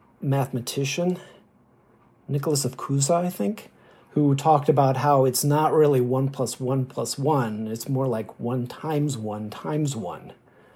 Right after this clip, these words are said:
and he used that to show how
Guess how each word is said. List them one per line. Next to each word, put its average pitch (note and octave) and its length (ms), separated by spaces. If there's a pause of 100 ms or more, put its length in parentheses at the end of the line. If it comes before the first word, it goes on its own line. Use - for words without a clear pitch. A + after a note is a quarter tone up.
(260)
and A#2 100
he A#2 80
used G#2+ 180
that A2 360
to F#2 280 (1300)
show C3 360
how G#2 400